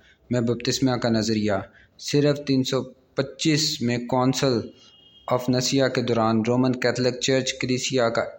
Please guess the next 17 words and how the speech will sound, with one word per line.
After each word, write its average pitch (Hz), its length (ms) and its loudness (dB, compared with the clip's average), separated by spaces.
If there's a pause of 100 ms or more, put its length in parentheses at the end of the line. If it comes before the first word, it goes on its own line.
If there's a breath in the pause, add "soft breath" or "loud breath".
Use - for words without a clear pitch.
एक 127 220 0
नज़रिया 117 460 0
बन 104 220 0
गया। 98 200 -2 (680 soft breath)
पहले, 143 340 4 (840)
पहले 151 260 6
मजहबी 139 360 4
फ़िरके 139 400 0 (560)
या 131 220 4 (540)
मुनज़्ज़म 131 480 2
मजहब, 113 420 0
जिसे 120 280 -2 (180)
आम 139 240 4
तौर 123 220 2
पर 117 180 -2
कलीसिया 131 520 0 (500 soft breath)
चर्च 147 380 2